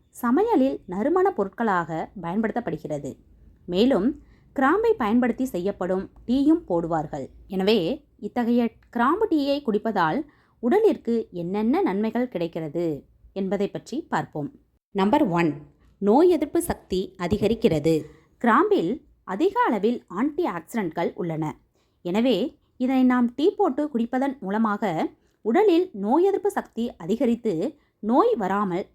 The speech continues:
தடுக்கிறது. நம்பர் டூ, காய்ச்சல் போக்கும். கிராம்பில் வைட்டமின் இ மற்றும்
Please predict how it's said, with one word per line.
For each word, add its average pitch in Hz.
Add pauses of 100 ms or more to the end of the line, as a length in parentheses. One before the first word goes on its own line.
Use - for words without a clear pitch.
தடுக்கிறது. 165 (680)
நம்பர் 247
டூ, 208 (580)
காய்ச்சல் 370
போக்கும். 170 (720)
கிராம்பில் 262 (320)
வைட்டமின் 254 (220)
இ - (220)
மற்றும் 226